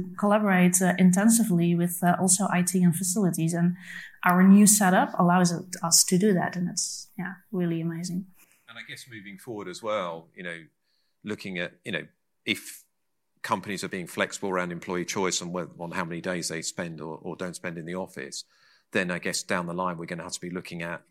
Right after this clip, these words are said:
Speaker 2: are you discriminated against effectively? If you're mainly working from home, how do we make sure that people that are doing good work who are mainly working from home aren't being overlooked for promotion? And I guess that's where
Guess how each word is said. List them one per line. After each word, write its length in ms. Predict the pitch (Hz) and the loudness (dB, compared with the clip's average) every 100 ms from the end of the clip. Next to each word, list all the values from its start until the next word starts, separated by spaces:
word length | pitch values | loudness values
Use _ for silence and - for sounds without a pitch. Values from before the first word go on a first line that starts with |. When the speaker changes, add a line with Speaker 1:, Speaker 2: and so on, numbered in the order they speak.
| _ | _
Speaker 2:
are 120 | 95 | 2
you 100 | 95 | 2
discriminated 760 | 82 - - 113 90 78 - 82 | 0 -2 0 0 0 -2 -6 -8
against 320 | 80 82 - | -8 -6 -6
effectively? 760 | 90 90 78 - - 76 76 - - | -6 -6 -6 -10 -14 -14 -16 -10 -8
If 180 | - | -6
you're 200 | 98 90 | -4 -4
mainly 500 | 85 101 101 95 87 | -4 -2 0 0 -2
working 380 | 85 90 92 87 | 0 0 0 -6
from 180 | - 82 | -10 -6
home, 480 | 87 95 87 78 87 _ _ | -2 0 0 -4 -12 _ _
how 160 | - 90 | 0 0
do 140 | 87 | 0
we 100 | 85 | -4
make 260 | 87 87 85 | -4 -4 -6
sure 340 | - 87 82 | -8 -6 -6
that 340 | 76 82 80 - | -4 -4 -4 -8
people 480 | 98 80 87 78 - | -12 -8 -8 -10 -6
that 160 | 90 - | -4 -4
are 60 | |
doing 260 | 85 90 82 | -8 -10 -10
good 160 | 80 85 | -10 -4
work 320 | 87 82 - | -4 -6 -12
who 120 | 82 | -14
are 40 | 82 | -10
mainly 220 | 87 82 | -10 -10
working 280 | 82 - 80 | -12 -14 -12
from 180 | 85 | -10
home 180 | 82 82 | -10 -10
aren't 280 | - 90 69 | -6 -6 -6
being 200 | 87 85 | -10 -10
overlooked 400 | 85 80 85 82 | -10 -10 -10 -12
for 80 | - | -14
promotion? 540 | - 85 85 - 80 | -10 -8 -6 -8 -8
And 120 | 80 82 | -12 -10
I 40 | |
guess 240 | 87 87 | -6 -2
that's 260 | - 85 - | -2 0 0
where 260 | 92 85 | 0 -2